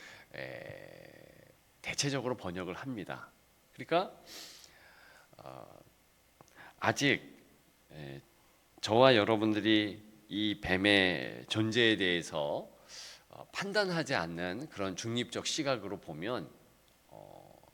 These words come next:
히브리 말은 그대로, 아, 슬기롭다, 뭐, 똑똑하다, 아, 그런 의미를,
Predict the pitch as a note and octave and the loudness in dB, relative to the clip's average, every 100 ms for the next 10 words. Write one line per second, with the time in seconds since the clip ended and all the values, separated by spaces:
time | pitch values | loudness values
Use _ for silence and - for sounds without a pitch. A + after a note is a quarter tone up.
0 | _ _ _ _ _ _ _ - - _ | _ _ _ _ _ _ _ -20 -20 _
1 | _ _ _ _ _ - - F3 F3+ F3 | _ _ _ _ _ -20 -10 -6 0 0
2 | G#2 F2 A#2 F#2 - - G3 F3 F#3+ F#3 | 0 0 -4 -6 -12 -10 -6 -4 -4 -6
3 | - - - - - - - D2 B1 G1+ | -10 -20 -18 -16 -14 -16 -16 -16 -16 -20
4 | A#1+ _ _ _ - - F#3+ G3+ C#3 - | -20 _ _ _ -2 -2 -2 -2 -2 0
5 | B2 - - _ _ _ _ _ _ _ | -2 -2 -16 _ _ _ _ _ _ _
6 | _ _ _ - A#1 G#1 - _ _ _ | _ _ _ -20 -20 -20 -20 _ _ _
7 | _ _ _ _ _ _ _ _ _ _ | _ _ _ _ _ _ _ _ _ _
8 | - B2+ - C#3+ C3 B2 A#2 - - _ | -8 -2 0 0 -4 -4 -4 -6 -20 _
9 | _ _ _ _ _ _ _ _ _ - | _ _ _ _ _ _ _ _ _ -20
10 | A#1+ - - - - - _ A2+ A#2+ A#2+ | -20 -20 -20 -20 -20 -20 _ 2 6 6
11 | G#2 F#2+ G2 F2+ E2 E2 C#3 E3+ | 6 4 2 4 2 2 -2 -6